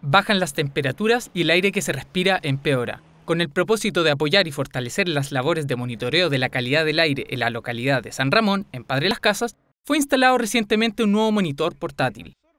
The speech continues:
El instrumento de alta sensibilidad, dispuesto tras una gestión conjunta entre la Fundación Araucanía Verde y el municipio de Padre Las Casas, permitirá medir y visualizar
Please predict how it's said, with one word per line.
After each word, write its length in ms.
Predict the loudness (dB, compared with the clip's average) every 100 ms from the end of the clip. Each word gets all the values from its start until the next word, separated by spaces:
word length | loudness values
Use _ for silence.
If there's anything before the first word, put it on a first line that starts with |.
| _ _
El 140 | -4 -2
instrumento 520 | -2 -2 -2 0 0
de 60 | 0
alta 220 | 0 -2
sensibilidad, 680 | -2 -2 -2 0 2 2 0
dispuesto 460 | -6 -8 -6 -6
tras 240 | -4 -6 -4
una 140 | -8
gestión 360 | -8 -10 -8 -6
conjunta 540 | -6 -2 -2 -2 -4
entre 180 | -4 -4
la 120 | -4
Fundación 520 | -4 -4 -4 -2 -2 -4
Araucanía 500 | -4 -4 0 2 4
Verde 280 | 2 2
y 80 | 0
el 60 | 0
municipio 500 | -4 -4 -4 -2 -2
de 60 |
Padre 280 | 0 0 2
Las 140 | 0 0
Casas, 360 | -2 0 -4 -6 _ _
permitirá 500 | -2 2 2 4 4
medir 420 | 4 2 2 0 -2
y 100 | -4
visualizar 640 | -4 0 0 2 0 -2